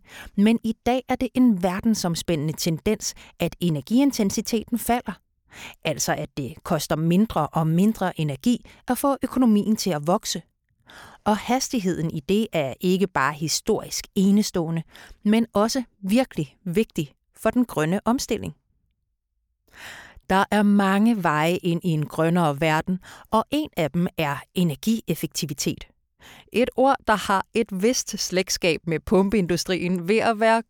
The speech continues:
komplet blottet for sexappeal. Nogen har forsøgt at klæde energieffektiviseringen lidt frækkere på ved at omtale det som et mystisk femte brændstof,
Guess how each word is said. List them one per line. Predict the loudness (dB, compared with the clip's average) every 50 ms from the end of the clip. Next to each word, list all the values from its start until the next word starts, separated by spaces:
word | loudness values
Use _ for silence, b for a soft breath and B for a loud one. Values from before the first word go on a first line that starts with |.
| _
komplet | -6 0 0 2 2 0 -4 -8 -8 -4 -2 -2 -2 -4 -8 -16 _ _ _ -4
blottet | -2 0 0 0 0 -2 -8 -8 _
for | -6 -4 -4
sexappeal. | -2 0 -2 -2 -2 -2 -4 -6 -4 -6 -6 -4 -6 -6 -10 _ _ _ _ _ _ _ _ _ _ _ _ _ _ B B B B B B B B B B 0
Nogen | 2 2 4 4 2 0
har | 0 -2 -4 -4
forsøgt | -4 -4 -2 -2 0 0 -2 -2 _ _
at | 0 0 0 -2
klæde | -4 -8 -6 -6 -4 -4
energieffektiviseringen | -4 -4 -4 -6 -4 -2 -2 0 0 0 -2 -4 -8 -6 -6 -6 -6 -4 -2 -2 0 -2 0 -2 -2 -2 0
lidt | 0 0 0 0 -2
frækkere | -4 -2 0 0 0 2 2 2 2 2
på | 0 0 -2 -2 -2 -4 -4 0
ved | 0 2
at | 2 2 2
omtale | 0 0 0 0 -2 -2 -2 0 -2 -2
det | -4 -4 -4 -2
som | -2 -2 -2 -2
et | -4 -6 -2 0
mystisk | 2 2 2 2 0 -2 -4 -4 -6 -6 -8 -10
femte | -6 -2 0 0 2 0 0
brændstof, | -2 -2 -2 -2 -2 -2 -2 -4 -4 -6 -6 -14